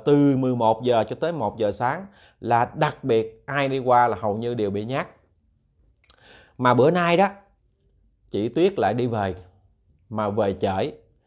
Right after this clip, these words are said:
Lúc mà chị sắp tới cái đoạn đó là chị dòm lên đồng hồ của mình mười hai giờ năm sáu phút gì đó.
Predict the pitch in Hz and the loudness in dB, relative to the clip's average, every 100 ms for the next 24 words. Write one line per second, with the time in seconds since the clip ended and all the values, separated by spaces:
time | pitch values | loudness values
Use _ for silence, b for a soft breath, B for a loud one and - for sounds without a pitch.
0 | _ _ _ _ _ _ _ _ _ _ | _ _ _ _ _ _ _ _ _ _
1 | _ _ 151 220 233 139 107 113 123 226 | _ _ 6 6 6 -2 2 0 4 2
2 | 226 - 220 240 185 107 101 139 151 214 | 2 2 4 4 2 2 2 2 4 2
3 | - _ _ _ 120 110 - 110 127 123 | -2 _ _ _ -8 -8 -4 -2 0 2
4 | 127 127 113 127 127 117 107 104 101 92 | 4 2 0 -2 0 -2 -4 -2 -2 -2
5 | 127 127 104 90 - _ _ _ _ _ | -4 -4 -4 -8 -14 _ _ _ _ _
6 | _ _ 123 131 123 110 127 127 127 113 | _ _ 0 4 6 4 2 -2 -2 -2
7 | 104 95 98 95 - - 135 127 233 220 | -2 -2 -4 -8 -14 -10 -8 -4 -4 -4
8 | 175 175 92 | -4 -6 -10